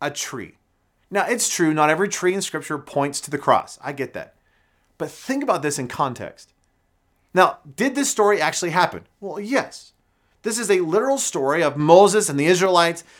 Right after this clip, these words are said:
coming to the bitter waters called Marah, and Moses taking a tree and throwing the tree into the middle of the bitter waters, and the bitter waters becoming sweet. But do you recognize that this itself is a picture of the phenomenal work upon the cross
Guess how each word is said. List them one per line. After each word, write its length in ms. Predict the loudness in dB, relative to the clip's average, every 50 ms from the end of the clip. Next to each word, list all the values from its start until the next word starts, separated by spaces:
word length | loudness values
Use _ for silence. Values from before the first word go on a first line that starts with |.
| _ -6
coming 220 | -4 -2 0 0 0
to 160 | -2 -2 0
the 80 | 0 -2
bitter 340 | 0 2 2 4 4 4 4
waters 440 | 4 6 6 6 6 4 0 -2 -4
called 240 | -2 -2 -2 0
Marah, 340 | 0 0 0 2 0 -2 -4 -10 -20 -20 _ -20 _ -6
and 240 | -4 -4 -4 -4 -6 -10
Moses 360 | -8 -2 2 2 2 2 0 -2
taking 240 | 0 2 2 4
a 60 | 2 2
tree 300 | 0 -2 -4 -4 -6 -6
and 140 | -8 -10
throwing 320 | -10 -4 0 2 2 2 2
the 80 | 0
tree 280 | -2 -4 -2 -2 0 0
into 120 | 0 0
the 80 | 0 0
middle 200 | 2 4 4 2
of 60 | 2
the 60 | 2
bitter 120 | 2 2 4
waters, 400 | 6 6 6 6 4 2 -2 -4
and 140 | -6 -4 -4
the 60 | -4
bitter 420 | -4 -4 -4 -2 -2 0 -2 -2
waters 500 | 0 4 6 6 6 6 4 0 -4 -8 -14 _ _ _ _
becoming 600 | -12 -10 -8 -4 -4 -4 -4 -4 -6 -8 -10 -12 _ _ _ _
sweet. 560 | -14 -12 -12 -10 -10 -10 -10 -10 -10 -14 _ _ _ _ _ _ _ _ _ _ _ _ _ _ _ _ _ _ -2
But 320 | -2 -2 -2 -4 _ _
do 120 | -8 -2 0
you 120 | 0 2
recognize 420 | 2 0 -2 -2 -2 -2 -2 -4
that 180 | -4 -8 -10 -6
this 380 | -4 -2 -2 -2 -4 -8 -10 _ _ -12
itself 480 | -10 -6 -6 -2 0 2 0 0 0 -6
is 140 | -10 -10 -8
a 80 | -8 -10
picture 640 | -10 -8 -6 -6 -6 -6 -8 -8 -8 -8 -10 -14 _ _ _ _ _ _ _ _ -4
of 80 | -2 -2
the 60 | -2
phenomenal 720 | -2 -2 -2 0 2 2 2 2 2 2 0 0 0 0
work 360 | 0 0 0 0 0 -2 -4 -8
upon 260 | -10 -4 -2 -2 0
the 80 | 0 -2
cross 580 | -4 -2 2 2 4 4 2 0 -6 -10 -16